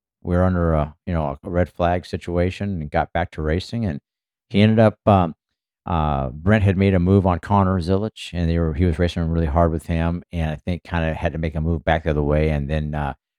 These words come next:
Robert, uh, made a, you know, a bold move to the inside and got, got by him and took over sixth, and that's where it ended, um, under caution. But, you know, we finished, Thomas finished third, and, uh,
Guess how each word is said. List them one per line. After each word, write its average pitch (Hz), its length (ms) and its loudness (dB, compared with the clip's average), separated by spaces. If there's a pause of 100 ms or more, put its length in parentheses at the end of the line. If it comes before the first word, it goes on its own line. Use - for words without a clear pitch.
(120)
Robert, 76 440 2
uh, 71 220 2
made 78 260 -2
a, 69 160 -4 (340)
you 85 100 -2
know, 73 280 -2 (120)
a 78 80 -6
bold 80 340 2
move 80 280 2
to - 60 -4
the 76 120 0
inside 76 480 0
and 85 100 -6
got, 73 300 -2
got 82 200 -2
by 76 160 2
him 80 320 0
and 78 200 0 (200)
took 92 180 -2
over 73 220 0
sixth, - 440 -4
and 78 120 -2
that's 78 200 -4
where 80 140 2
it - 140 -6
ended, 87 360 0 (360)
um, 73 300 0
under 80 220 -2
caution. 76 600 -4 (360)
But, 78 200 -2
you 127 140 0
know, 117 80 2
we 107 100 0
finished, 110 340 2
Thomas 101 340 0
finished - 380 -4
third, 123 500 0
and, 82 460 -2
uh, 80 200 0